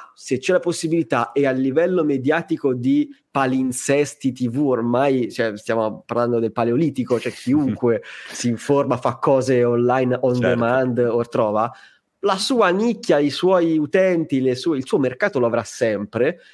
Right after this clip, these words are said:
Speaker 1: quindi ci sarà un mercato anche per chi è cresciuto, chi ha giocato anche cose più storiche, come magari gli R T S. Quindi, eh, tra l'altro anche come investimenti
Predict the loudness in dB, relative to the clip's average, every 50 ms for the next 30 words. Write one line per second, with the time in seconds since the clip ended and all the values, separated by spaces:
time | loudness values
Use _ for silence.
0 | _ _ _ -4 -2 -2 -2 -2 -2 -4 -2 0 0 0 0 0 0 0 -2 -2
1 | -2 -2 -4 -2 0 0 0 0 0 -2 -4 -4 -2 0 0 0 0 -2 -4 -10
2 | _ _ _ _ _ _ -4 -4 -4 -2 -2 -2 -2 -2 -2 -4 -4 -4 -2 -2
3 | 0 0 0 0 0 -2 -2 -4 -2 -2 -2 0 0 0 0 -2 -4 -4 -4 -2
4 | -2 0 0 2 2 2 0 0 0 0 0 0 -2 -4 -4 -6 -6 -6 -6 -4
5 | -4 0 2 2 2 2 0 -4 -12 -20 _ _ _ _ _ -6 -4 -4 -2 -2
6 | 0 2 2 4 4 4 2 2 2 2 0 0 -2 -6 -14 _ 0 2 2 2
7 | 2 2 2 2 2 2 2 2 0 0 0 0 -2 -2 0 2 2 2 2 0
8 | -2 -4 0 0 2 2 2 0 -2 -4 -8 _ _ _ _ _ _ _ _ _
9 | _ -14 -14 -14 -14 -16 -18 -16 -8 -4 -2 -2 0 0 0 0 0 0 -2 -4
10 | -4 -4 -4 -6 -4 -2 -2 0 0 -2 -2 -2 -2 0 0 2 2 2 2 0
11 | 0 0 0 0 0 -4 -8